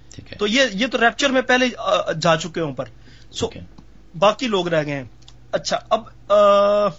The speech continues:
Speaker 2: تھوڑا سا اور آگے اگر ہم بڑھیں تو یہ مقدسین جو زمین پر رہ گئے ہیں،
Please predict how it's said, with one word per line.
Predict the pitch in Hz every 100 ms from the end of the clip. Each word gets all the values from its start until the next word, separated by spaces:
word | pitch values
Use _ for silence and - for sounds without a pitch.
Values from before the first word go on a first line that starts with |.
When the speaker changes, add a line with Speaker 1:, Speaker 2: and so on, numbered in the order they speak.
| - - - - - - - - -
Speaker 2:
تھوڑا | 247 254
سا | 247 -
اور | 214 240
آگے | 208 208
اگر | 220 196
ہم | 202 165
بڑھیں | 180 220 165 160 - - - - -
تو | 170 165 165 165 170 165 170 165 160 - - - - - - - - - - - - - - -
یہ | 196
مقدسین | 220 214 196 170 - 254 262 175
جو | 202
زمین | 175 180 220
پر | 214
رہ | 170 151 214
گئے | 240
ہیں، | 185 208